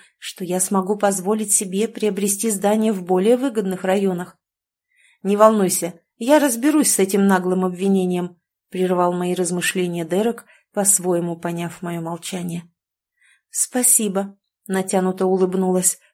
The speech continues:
вновь мыслями возвращаясь к более важной для меня теме. Как ни крути, но в Эдбурге немного людей,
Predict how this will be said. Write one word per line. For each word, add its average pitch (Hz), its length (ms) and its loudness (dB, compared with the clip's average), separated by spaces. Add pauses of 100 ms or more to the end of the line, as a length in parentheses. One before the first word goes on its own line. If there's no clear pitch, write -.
(140)
вновь 220 480 -2
мыслями 240 460 0
возвращаясь 214 840 2
к 202 80 -2
более 220 400 4
важной 190 420 0
для 175 140 -4
меня 185 280 0
теме. 175 480 -6 (540)
Как 330 220 2
ни 277 100 2
крути, 233 500 -2 (200)
но 214 200 2
в 190 120 0
Эдбурге 269 500 2
немного 254 460 4
людей, 185 520 0